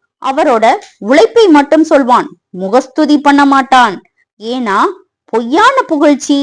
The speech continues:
இனிமையா இருந்தாலும் உள்ளுக்குள்ள விஷம். உண்மையான பாராட்டு மட்டும்தான் உறவுகளை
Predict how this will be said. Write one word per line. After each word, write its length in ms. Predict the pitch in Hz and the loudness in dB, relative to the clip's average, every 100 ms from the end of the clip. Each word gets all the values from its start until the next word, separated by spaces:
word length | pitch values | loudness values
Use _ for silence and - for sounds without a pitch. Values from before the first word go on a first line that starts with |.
| 262 | -4
இனிமையா 500 | 220 262 294 302 302 302 | -4 2 4 4 4 2
இருந்தாலும் 600 | 262 262 240 240 226 359 392 _ _ _ | 0 -2 0 2 2 -2 -6 _ _ _
உள்ளுக்குள்ள 580 | 277 349 415 - 254 294 208 | -8 -4 -4 -2 0 0 -2
விஷம். 360 | 196 - 247 - _ _ _ _ _ _ 214 | -8 -4 -4 -6 _ _ _ _ _ _ -10
உண்மையான 560 | 240 262 262 277 311 | -6 -2 0 2 2
பாராட்டு 500 | 311 262 277 285 330 | 4 4 4 2 2
மட்டும்தான் 640 | 285 277 302 294 285 330 508 - 220 | 0 0 2 2 4 2 0 -10 -4
உறவுகளை 580 | 277 480 480 370 285 | 0 2 4 2 0